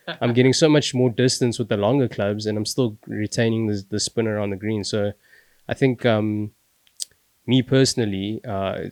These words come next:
Speaker 2: it is one of the best balls out there. For me at the moment, I gain so much distance off the, with the longer clubs. So it, it was such a weird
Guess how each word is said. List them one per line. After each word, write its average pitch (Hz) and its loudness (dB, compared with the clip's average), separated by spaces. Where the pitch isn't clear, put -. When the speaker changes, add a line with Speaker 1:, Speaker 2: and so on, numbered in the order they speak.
Speaker 2:
it 110 -6
is 120 0
one 107 2
of 104 -4
the 104 0
best 101 0
balls 101 -4
out 98 -2
there. 107 -2
For 107 -6
me 110 -2
at 110 -6
the 107 -6
moment, 110 -2
I 107 -6
gain 107 0
so 127 -2
much 123 -2
distance 98 -4
off - -6
the, 107 -2
with 110 -4
the 101 -2
longer 107 0
clubs. 90 -8
So 104 -4
it, 104 -4
it 110 -6
was 110 -2
such - -4
a 139 0
weird 104 -2